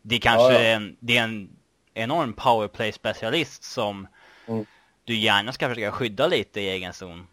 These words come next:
Speaker 1: eh, tycker jag. Och hans anseende
Speaker 2: Mm.
Speaker 1: runt om bland de som kanske vill trada för honom. Eh, alltså fans och sånt där, de verkar inte fatta liksom att,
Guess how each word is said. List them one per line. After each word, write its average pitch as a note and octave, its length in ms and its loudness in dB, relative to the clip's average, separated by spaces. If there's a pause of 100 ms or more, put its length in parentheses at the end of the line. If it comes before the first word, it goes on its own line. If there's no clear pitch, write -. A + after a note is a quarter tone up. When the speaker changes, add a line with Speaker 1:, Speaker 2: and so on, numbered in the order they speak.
(180)
Speaker 1:
eh, F2+ 440 -10
tycker - 240 -12
jag. C3 240 -2 (300)
Och F#2+ 240 -8
hans G#2+ 160 -6
anseende A2 640 -4
Speaker 2:
Mm. G2+ 120 -10
Speaker 1:
runt F#2+ 140 -16
om F#2 360 -10 (560)
bland G2+ 260 -4
de G2+ 140 -6
som G#2 140 -14
kanske G#2 260 -8
vill G2 120 -10
trada A2 360 -4
för A2 200 -2
honom. F#2+ 380 -12 (280)
Eh, F#2 380 -8 (720)
alltså D#3+ 260 -4
fans F3 380 4
och A2 80 -8
sånt G#2+ 180 -12
där, D2+ 300 -6
de A#2+ 140 -6
verkar C3+ 260 -2
inte G#2 160 -12
fatta - 320 -10
liksom G2+ 320 -12
att, F#2+ 120 -12